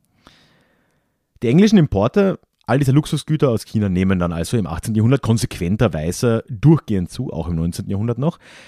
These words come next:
Aber das Problem dabei war für England oder für Großbritannien vielmehr, dass China im Gegenzug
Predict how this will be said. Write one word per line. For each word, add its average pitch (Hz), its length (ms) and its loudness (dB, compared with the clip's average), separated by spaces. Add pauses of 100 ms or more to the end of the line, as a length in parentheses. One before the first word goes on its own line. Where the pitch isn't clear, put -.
(180)
Aber 156 160 4
das 170 100 -2
Problem 135 420 4
dabei 85 440 -2 (560)
war 80 320 -2
für 95 240 -4
England 95 340 -2
oder 82 120 -2
für 92 60 -4
Großbritannien 95 600 0 (260)
vielmehr, 117 360 0
dass 107 420 -2 (160)
China 170 380 2
im 113 160 -4
Gegenzug 131 420 0